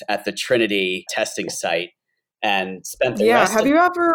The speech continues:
Speaker 2: read The Making of the Atomic Bomb?
Speaker 1: No, I haven't.
Speaker 2: It's essentially a history with a very personal touch on the people involved in the geochemical movement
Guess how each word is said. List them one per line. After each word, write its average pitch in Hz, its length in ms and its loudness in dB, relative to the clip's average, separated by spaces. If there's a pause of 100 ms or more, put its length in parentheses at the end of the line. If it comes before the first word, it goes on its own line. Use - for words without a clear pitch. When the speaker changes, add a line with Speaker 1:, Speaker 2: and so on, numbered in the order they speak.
Speaker 2:
read 262 420 2
The 269 80 2
Making 254 380 0
of 254 120 0
the 254 120 -2
Atomic 254 420 0
Bomb? 254 440 -4
Speaker 1:
No, 117 420 4
I 87 100 2
haven't. 120 580 -2 (220)
Speaker 2:
It's 247 160 0
essentially 285 880 2 (100)
a 214 380 2 (280)
history 285 680 0
with 214 200 2
a 214 60 2
very 233 260 2
personal 226 560 0
touch 185 320 -2
on 185 120 2
the 180 60 -2
people 190 360 -2
involved 170 580 0
in 175 400 -2
the 165 280 0
geochemical 165 720 -2
movement 160 640 -4